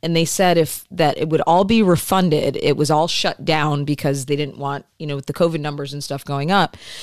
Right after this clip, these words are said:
He's like, "But they said if you still wanna come,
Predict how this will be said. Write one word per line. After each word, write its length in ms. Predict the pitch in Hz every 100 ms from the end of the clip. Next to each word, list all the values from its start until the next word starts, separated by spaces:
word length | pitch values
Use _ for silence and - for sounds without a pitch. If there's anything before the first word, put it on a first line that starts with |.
| - - -
He's 240 | - 185 160
like, 260 | 156 151
"But 500 | 151 151 254 170 - -
they 140 | 170
said 420 | 165 - 165 151 147
if 220 | 151 -
you 260 | 165 156 143
still 460 | - - 208 208
wanna 280 | 202 190 175
come, 760 | - - 226 180 143 147 147